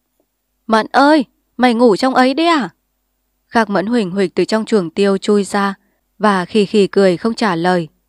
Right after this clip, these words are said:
Thì ra thầy đương cố nghĩ một câu tứ lục mà không nghĩ ra, tâm thần mải miết đi theo tư tưởng, khiến thầy không ngửi thấy mùi hôi nồng và quên rằng mình đương ngồi ở trong nhà xí.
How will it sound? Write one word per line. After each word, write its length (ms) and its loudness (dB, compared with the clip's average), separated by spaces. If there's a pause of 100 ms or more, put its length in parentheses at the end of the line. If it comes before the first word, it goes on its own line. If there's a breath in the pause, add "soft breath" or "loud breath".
(540)
Thì 200 0
ra 340 0
thầy 160 0
đương 200 2
cố 140 4
nghĩ 220 -2
một 180 -2
câu 160 2
tứ 200 0
lục 220 2
mà 120 -2
không 220 -4
nghĩ 180 -4
ra, 300 -6 (460)
tâm 180 2
thần 200 -2
mải 200 -4
miết 220 -2
đi 120 0
theo 160 -4
tư 220 2
tưởng, 300 0 (420)
khiến 260 0
thầy 240 -2
không 200 -4
ngửi 140 0
thấy 140 -4
mùi 200 -2
hôi 200 -2
nồng 300 -2 (440)
và 140 2
quên 260 0
rằng 300 -4
mình 160 -6
đương 180 -2
ngồi 180 2
ở 80 -4
trong 220 -8
nhà 200 -6
xí. 360 -6